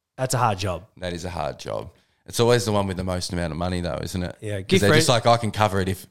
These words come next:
Speaker 2: all things go south."
Speaker 1: I don't mind gift registries as, like, one big thing and everyone's chipping in.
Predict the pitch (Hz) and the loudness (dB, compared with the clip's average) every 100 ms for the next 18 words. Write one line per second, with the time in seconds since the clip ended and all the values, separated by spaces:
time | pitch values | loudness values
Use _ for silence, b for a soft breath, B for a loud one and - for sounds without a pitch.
0 | - 98 92 90 87 82 - 87 220 247 | -2 0 0 -2 -4 -6 -4 2 2 4
1 | 208 170 151 147 143 143 131 127 120 117 | 2 2 2 0 -2 -2 -2 -2 -2 -4
2 | 104 113 120 107 110 120 - 98 98 101 | -2 0 0 -2 -6 -6 -6 -6 -6 -6
3 | 98 - 107 92 95 92 98 | -8 -8 -10 -8 -8 -8 -12